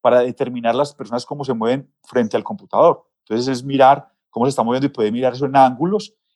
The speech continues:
velocidad angular, para determinar si el movimiento que está haciendo sí es el que estoy buscando que haga, en temas de deporte, por ejemplo.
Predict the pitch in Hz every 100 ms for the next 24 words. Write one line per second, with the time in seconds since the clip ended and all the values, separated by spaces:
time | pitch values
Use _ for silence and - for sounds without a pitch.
0 | _ 113 113 123 117 107 120 131 135 -
1 | _ _ 113 110 107 107 139 120 - 127
2 | - 101 123 131 135 135 139 - - 92
3 | - - 135 135 - 120 170 117 - _
4 | _ 110 - 127 127 110 - 104 101 -
5 | - 101 135 139 101 92